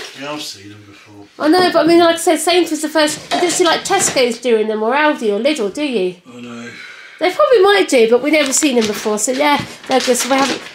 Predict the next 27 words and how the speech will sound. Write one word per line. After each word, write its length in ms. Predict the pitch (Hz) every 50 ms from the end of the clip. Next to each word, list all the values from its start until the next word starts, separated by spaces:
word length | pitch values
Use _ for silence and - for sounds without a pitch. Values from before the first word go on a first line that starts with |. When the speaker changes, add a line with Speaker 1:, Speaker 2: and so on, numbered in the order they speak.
| - -
Speaker 2:
I 80 | 262
gotta 100 | 247 277
sit 200 | 262 - 320 -
those 280 | - 254 262 254 233 240
in 240 | 269 247 247 240 233
the 180 | 240 233 - -
air 160 | 214 214 220 214
fryer. 560 | - - - 226 214 214 220 214 208 208 196 180 - - - - - - - -
Um, 460 | 214 214 214 214 214 214 214 214 208 214 202 202 -
what's 160 | - 233 -
the 60 | - -
time 160 | 247 226 226
now? 80 | 214 202
Half 380 | 208 220 214 196 - - -
two, 300 | - 226 214 214 208 202 202 - - - - - - - - - - 277
probably 160 | 254 220 233
take, 320 | - 240 247 214 165 -
probably 400 | - - - - - 277 262 254
put 220 | 254 - 277 - -
them 100 | 233 226
in 60 | 226
about 240 | 220 220 202 - -
three 560 | - - - - - - - 262 262 262 262
o'clock-ish, 600 | 247 254 - 269 262 262 - 302 285 277 - - - -
half 360 | - 262 254 240 240 - -
three-ish. 1040 | - 277 262 254 262 269 277 269 - - 254 262 285 269 - - - - - - - - - - - - _
So, 560 | - - - - 254 233 226 220 220 226 226